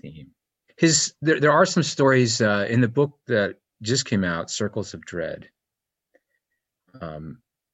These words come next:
there are some more conventionally occult stories. The Black, the Black Mirror, which is about, um, this mirror that supposedly,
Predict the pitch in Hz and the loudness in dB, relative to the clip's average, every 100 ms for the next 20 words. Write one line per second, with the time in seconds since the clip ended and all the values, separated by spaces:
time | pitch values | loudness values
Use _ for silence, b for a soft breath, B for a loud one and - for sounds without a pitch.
0 | _ _ _ _ _ - 98 101 95 98 | _ _ _ _ _ -10 -4 -2 -2 -2
1 | 95 95 90 85 85 - _ _ _ _ | -2 0 0 -2 -4 -10 _ _ _ _
2 | _ _ - - 110 107 104 113 101 98 | _ _ -8 0 2 2 0 -2 -2 -2
3 | 104 - 92 80 - 87 78 - - 87 | -4 -4 -6 -6 -8 -8 -8 -10 -12 -8
4 | 85 78 69 - - _ - - 95 92 | -6 -8 -12 -14 -18 _ -20 -8 -4 -2
5 | 87 92 90 92 85 104 101 78 76 76 | -2 -4 -2 -2 -2 -4 -4 -4 -10 -14
6 | 82 - 87 - 85 82 80 76 - - | -14 -12 -12 -12 -10 -10 -10 -12 -14 -18
7 | 85 87 73 - _ _ _ _ _ _ | -18 -16 -20 -20 _ _ _ _ _ _
8 | _ _ _ _ - 90 - - 95 90 | _ _ _ _ -12 -12 -10 -6 -2 -2
9 | 82 80 - 92 95 85 87 82 - | -4 -8 -12 -6 -6 -4 -8 -8 -12